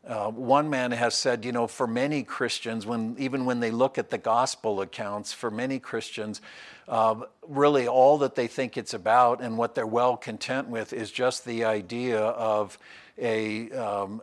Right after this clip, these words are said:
an immaculate conception, a sinless birth, a sinless life, and death at Calvary.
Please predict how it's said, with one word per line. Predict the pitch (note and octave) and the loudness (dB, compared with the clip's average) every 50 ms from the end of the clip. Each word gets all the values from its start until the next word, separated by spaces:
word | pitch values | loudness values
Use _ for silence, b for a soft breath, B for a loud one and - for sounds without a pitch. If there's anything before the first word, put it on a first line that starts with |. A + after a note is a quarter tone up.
| - | -10
an | - B2 A2+ A2 | -8 -6 -4 -4
immaculate | A2+ A2+ B2+ B2+ B2+ B2+ - - B2 A#2+ A#2+ A#2 - | -2 -2 0 0 -2 -2 -2 -2 -2 0 -2 -4 -6
conception, | - B2+ A2+ - - - B2+ A#2+ A#2+ - - - B2 A#2 A2+ B2 | -8 -8 -6 -4 0 0 0 0 0 -2 -4 -6 -4 -4 -4 -6
a | A2+ A2 G#2+ | -6 -6 -4
sinless | - - - - B2+ B2 B2 A#2+ A#2 A2+ - - | -4 -2 -2 -2 -2 -2 -2 -2 -2 -4 -4 -6
birth, | - A#2+ A#2 A2+ A#2 A2 - - | -2 0 2 2 2 2 0 -2
a | A2+ | -4
sinless | - - - B2+ A2+ A2+ A#2 A2+ G#2+ - - | -2 -2 -2 -2 -2 -2 -4 -4 -4 -6 -4
life, | - A#2 A2+ A2 A2 A2 G#2 - - - | -2 0 2 2 2 0 -2 -6 -10 -12
and | - G#2+ G2+ G#2 G#2 G#2 F#2+ B B B B B B G#2 | -10 -8 -8 -8 -8 -10 -12 B B B B B B -4
death | F#2+ A#2+ A2+ A2 - - | 0 2 2 2 2 -2
at | A#2 G#2+ - | -6 -6 -6
Calvary. | - - A#2+ A2+ A#2+ A#2 G2 G2 G#2 G2+ G#2 G2+ G2 | -2 2 4 4 4 4 2 -2 -4 -2 -2 -4 -6